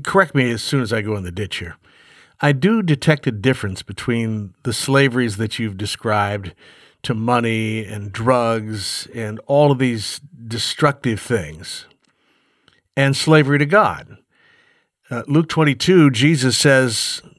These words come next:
to his followers, "The kings of the Gentiles exercise lordship over them, and those in authority over them are called benefactors."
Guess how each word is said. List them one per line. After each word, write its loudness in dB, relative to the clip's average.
to -2
his -2
followers, -2
"The -10
kings 2
of 2
the -2
Gentiles 0
exercise -2
lordship -2
over -10
them, -16
and -10
those 4
in 0
authority 2
over 0
them -4
are -8
called -8
benefactors." -4